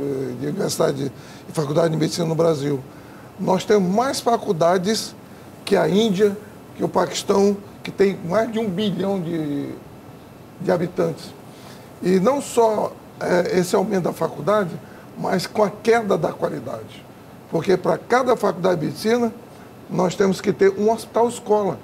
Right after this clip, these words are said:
nós temos que ter aparelho formador, professores qualificados para ensinar,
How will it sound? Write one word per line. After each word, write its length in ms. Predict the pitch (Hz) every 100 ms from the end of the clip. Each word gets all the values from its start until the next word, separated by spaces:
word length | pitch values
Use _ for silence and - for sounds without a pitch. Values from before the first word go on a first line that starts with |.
| - - - 147
nós 240 | 180 170
temos 240 | - 214
que 100 | 214
ter 240 | 170 208 208
aparelho 580 | 196 - 202 180 208 247
formador, 640 | 233 220 220 190 175 190 - - - - -
professores 640 | - 202 202 165 240 262 -
qualificados 680 | 220 190 196 - 175 175
para 160 | - 190
ensinar, 480 | - 190 180 202